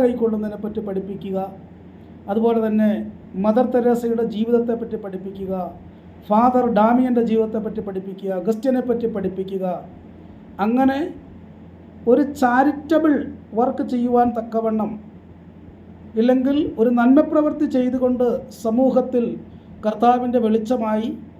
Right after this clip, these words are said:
ജീവിക്കണമെന്ന് പഠിപ്പിക്കുന്ന ഒരു സഭയാണ് കത്തോലിക്ക സഭ എന്നുള്ളത്.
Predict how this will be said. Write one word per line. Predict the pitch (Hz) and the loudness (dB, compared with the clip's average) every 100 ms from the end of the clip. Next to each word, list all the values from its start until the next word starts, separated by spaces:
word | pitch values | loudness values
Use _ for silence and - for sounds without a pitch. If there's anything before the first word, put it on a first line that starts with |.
| 160 185 | -14 -6
ജീവിക്കണമെന്ന് | 220 240 247 226 220 208 226 214 | -4 -2 0 0 0 -4 -4 -4
പഠിപ്പിക്കുന്ന | 185 190 214 214 214 208 - | -4 -4 -8 -8 -8 -10 -8
ഒരു | 190 190 190 | -6 -6 -8
സഭയാണ് | 185 196 185 180 - | -8 -6 -4 -6 -8
കത്തോലിക്ക | 190 185 175 170 165 | -10 -8 -6 -6 -8
സഭ | 160 151 131 | -10 -14 -16
എന്നുള്ളത്. | - - | -18 -18